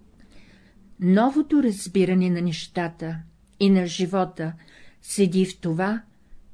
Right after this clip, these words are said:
не да се родиш и да остарееш, не да се родиш и да умреш.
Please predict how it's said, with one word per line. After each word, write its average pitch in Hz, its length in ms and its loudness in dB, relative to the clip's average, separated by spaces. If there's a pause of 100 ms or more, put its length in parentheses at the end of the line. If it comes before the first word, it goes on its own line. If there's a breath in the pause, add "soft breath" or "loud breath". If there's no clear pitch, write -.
(100)
не 190 240 2
да 247 140 -2
се 302 240 4
родиш 208 680 -2
и 202 100 2
да 190 160 2
остарееш, 180 920 -4 (500 soft breath)
не 208 220 4
да 208 140 0
се 196 260 0
родиш 190 640 -4 (280)
и 240 100 0
да 233 120 4
умреш. 220 680 0